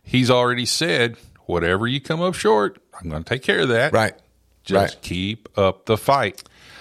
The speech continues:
Speaker 1: The worst thing, um, and we can get into a really heavy
Speaker 2: <laughs>
Speaker 1: philosophical situation here, the absolute worst thing, the unforgivable thing, is to give up.
Speaker 2: Sure.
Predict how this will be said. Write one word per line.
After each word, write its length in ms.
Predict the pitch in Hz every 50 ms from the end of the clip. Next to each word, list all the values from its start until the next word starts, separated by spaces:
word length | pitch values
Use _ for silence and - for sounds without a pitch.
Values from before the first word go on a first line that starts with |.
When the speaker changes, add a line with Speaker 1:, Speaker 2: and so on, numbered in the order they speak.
| - - - - _
Speaker 1:
The 100 | - 104
worst 400 | 101 98 107 113 131 131 - -
thing, 420 | - 143 135 135 143 151 165 160 - - -
um, 500 | 101 95 92 92 90 90 87 90 90 87 - - - - _ _ _ _ _ _ - -
and 200 | - 85 85 82
we 120 | 85 92 87
can 100 | 92 85
get 140 | 85 92 92
into 160 | 92 85 82
a 40 | 82
really 360 | 80 82 92 101 104 95 87
heavy 340 | 78 98 98 90 92 90 87
Speaker 2:
<laughs> 120 | - - -
Speaker 1:
philosophical 640 | 104 101 98 95 90 90 98 95 90 - - - 87
situation 640 | - - - 90 - - 95 95 92 85 - 90 80
here, 280 | 110 143 139 110 104 - - - - - - - - _ -
the 220 | - 143 175 175 165
absolute 480 | 160 165 156 - - 143 143 143 104
worst 280 | 107 107 104 104 - -
thing, 240 | 101 101 104 101 - - 107
the 180 | 110 113 - -
unforgivable 840 | 120 143 165 170 165 - 165 160 165 185 208 180 165 131 104 98 90
thing, 380 | - - 95 87 85 - 101 - - - - - - _ _ _ _ _ _ _ _ _ _ _ _ _ _ _ _ _ _ _ _ _ _ _ _ _ _ _ _ _ -
is 240 | 110 101 95 90 -
to 160 | - 117 104
give 300 | 90 80 87 87 85 90
up. 420 | 107 110 - - - - - - - _ _ _ _ -
Speaker 2:
Sure. 260 | - - - 82 73